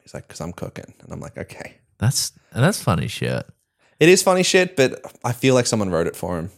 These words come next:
Speaker 1: No, no offense
Speaker 2: Yeah.
Speaker 1: to him. He's great
Speaker 2: What
Speaker 1: off
Speaker 2: was
Speaker 1: the
Speaker 2: his
Speaker 1: cuff.
Speaker 2: special move called again?
Speaker 1: Uh, the rock bottom.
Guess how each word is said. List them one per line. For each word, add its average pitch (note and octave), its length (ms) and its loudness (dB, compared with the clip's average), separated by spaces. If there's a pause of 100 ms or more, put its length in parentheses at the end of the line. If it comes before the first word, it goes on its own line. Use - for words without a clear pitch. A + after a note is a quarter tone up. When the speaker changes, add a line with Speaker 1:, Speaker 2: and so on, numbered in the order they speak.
(240)
Speaker 1:
No, D#3 120 4 (100)
no D#3 120 4
offense - 540 -2 (160)
Speaker 2:
Yeah. F#2 320 0
Speaker 1:
to G2 80 -6
him. G2+ 160 -2
He's A2 120 -2
great D3 180 4
Speaker 2:
What F3 60 6
Speaker 1:
off - 40 6
Speaker 2:
was A3 100 4
Speaker 1:
the - 60 2
Speaker 2:
his - 100 2
Speaker 1:
cuff. B2 100 4
Speaker 2:
special D3+ 260 4
move E2+ 260 0
called F#2+ 240 -4
again? B2+ 320 -6 (260)
Speaker 1:
Uh, A#2+ 80 -4
the A#2+ 80 -4
rock F#3 220 0
bottom. F#2+ 420 0